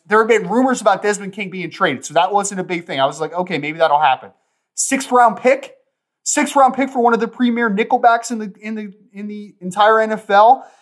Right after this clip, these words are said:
and he's still young? Like, what are we doing here? What, what was your reaction when you first heard this one?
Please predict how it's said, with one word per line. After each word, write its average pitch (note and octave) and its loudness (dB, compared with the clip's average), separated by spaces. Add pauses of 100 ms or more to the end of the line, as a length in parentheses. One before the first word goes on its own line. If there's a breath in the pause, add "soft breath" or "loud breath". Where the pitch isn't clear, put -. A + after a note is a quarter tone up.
(180 loud breath)
and G#3 -2 (180)
he's G3+ -4
still A#3+ 2
young? A3 2 (160 loud breath)
Like, A3 0
what B3 4
are C4 0
we B3+ 2
doing B3 2
here? D#3 -4
What, F#3+ -2
what A3 6
was A#3 -4
your A#3+ -8
reaction F3 0
when D#3 -10
you C#3+ -14
first D3 -14
heard C#3+ -8
this B2+ -16
one? - -20